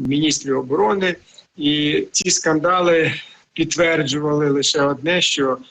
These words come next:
зброю як мінімум продавали, але за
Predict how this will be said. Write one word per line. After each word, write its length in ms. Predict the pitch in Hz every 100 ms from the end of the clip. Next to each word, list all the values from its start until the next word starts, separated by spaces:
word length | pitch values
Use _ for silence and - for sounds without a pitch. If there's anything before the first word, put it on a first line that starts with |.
| _ -
зброю 720 | 123 117 175 202 185 180 180 - - -
як 300 | 131 170 175
мінімум 560 | 190 175 165 151 143 127
продавали, 840 | - 160 156 156 170 160 151 151 -
але 300 | 147 147 143
за 440 | 135 143 139 143